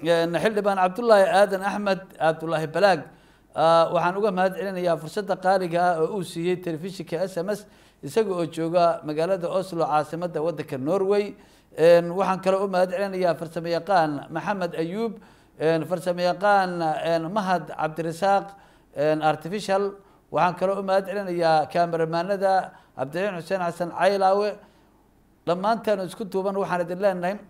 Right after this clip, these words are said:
sida iyo nabadgelyo. Wasalaamu calaykum waraxmatullaahi wabarakaatuh. Xildhibaan Cabdullaahi, boqolkiiba boqol waa ku salaamayaa, saaxiib.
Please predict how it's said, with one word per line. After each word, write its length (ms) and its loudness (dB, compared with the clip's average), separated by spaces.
sida 320 -2
iyo 100 0
nabadgelyo. 520 -2
Wasalaamu 360 2
calaykum 340 -2
waraxmatullaahi 460 0
wabarakaatuh. 560 2
Xildhibaan 340 0
Cabdullaahi, 480 4
boqolkiiba 500 2
boqol 240 0
waa 140 4
ku 80 -8
salaamayaa, 480 4
saaxiib. 300 0